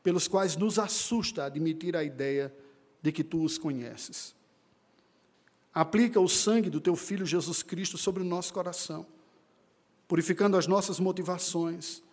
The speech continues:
e pelo poder do teu Espírito transforma corações mortos aqui presentes, concedendo-lhes a ressurreição espiritual. Santifica, potencializa e usa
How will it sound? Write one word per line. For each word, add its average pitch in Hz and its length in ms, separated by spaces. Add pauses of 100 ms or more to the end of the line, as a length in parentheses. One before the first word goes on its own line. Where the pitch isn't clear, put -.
(560)
e 156 60
pelo 208 200
poder 220 280
do 214 100
teu 220 220
Espírito 208 560
transforma 220 720
corações 180 540
mortos 175 500
aqui 170 300
presentes, 151 760 (440)
concedendo-lhes 180 1040
a 151 80
ressurreição 160 680
espiritual. 131 680 (1120)
Santifica, 185 880 (720)
potencializa 180 1000
e 165 160
usa 190 480